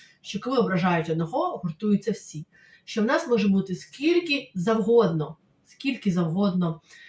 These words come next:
а, сварок, незрозуміло, ну, різних думок з приводу різних питань,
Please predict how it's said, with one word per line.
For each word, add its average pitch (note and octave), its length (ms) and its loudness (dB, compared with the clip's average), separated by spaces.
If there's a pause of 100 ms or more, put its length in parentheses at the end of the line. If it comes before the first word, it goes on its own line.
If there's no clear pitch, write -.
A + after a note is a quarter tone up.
(220)
а, D#3+ 300 -4 (100)
сварок, G3 840 0 (480)
незрозуміло, B3 840 0
ну, A3+ 240 0
різних A3+ 480 2
думок G3 500 -2
з - 120 -20
приводу G3+ 380 2
різних F#3 400 4
питань, E3 420 0